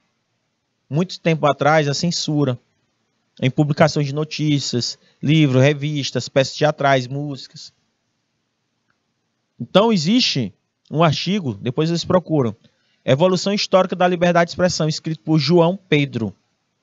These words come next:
Caetano, João Pedro Caetano, é um artigo científico.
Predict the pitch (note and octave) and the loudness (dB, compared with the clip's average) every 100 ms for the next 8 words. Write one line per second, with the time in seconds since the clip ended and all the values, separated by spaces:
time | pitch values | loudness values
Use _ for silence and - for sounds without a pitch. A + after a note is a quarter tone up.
0 | _ - C3 D3+ - C#3 D3 C3 C3+ F#3+ | _ 0 0 0 -2 -2 -2 -2 0 0
1 | F#3+ - D#3 - C3 C3 - A2+ D#3+ _ | 0 -2 -2 0 -2 -2 -4 -4 -6 _
2 | _ - C#3 D3 - C#3 - C3 - D3 | _ -4 -2 0 -2 -4 -6 -4 -2 -2
3 | - | -6